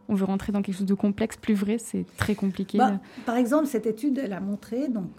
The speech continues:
Speaker 2: ce que je disais tout à l'heure, c'est qu'on avait des sépultures, puis dans certaines sépultures, on a des objets archéologiques qui sont déposés, et puis on interprète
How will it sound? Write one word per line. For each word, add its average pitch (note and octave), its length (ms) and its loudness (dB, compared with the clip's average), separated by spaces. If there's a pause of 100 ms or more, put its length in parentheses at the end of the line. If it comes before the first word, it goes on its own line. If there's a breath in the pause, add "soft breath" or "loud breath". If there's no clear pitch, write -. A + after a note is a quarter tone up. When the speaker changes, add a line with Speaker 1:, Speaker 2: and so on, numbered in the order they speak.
Speaker 2:
ce - 180 -20
que G#3 120 -6
je G3 60 -8
disais G3+ 280 -4
tout - 200 -12
à G#3 60 -4
l'heure, A3+ 160 -4
c'est G#3+ 200 -12
qu'on F#3+ 140 -10
avait F#3 220 -10
des F3+ 100 -10
sépultures, A#3+ 680 -10
puis A3 100 -8
dans G3 140 -6
certaines A3 340 -6
sépultures, A#3 580 -8
on G#3+ 140 -2
a G#3 100 -4
des G#3 240 -4
objets G#3+ 460 -4 (600 loud breath)
archéologiques G3+ 880 -4
qui A3 100 -10
sont G3 160 -8
déposés, G#3 640 -6 (460 soft breath)
et G#3+ 80 -6
puis A3+ 240 0
on G#3 220 2
interprète G#3+ 1000 -4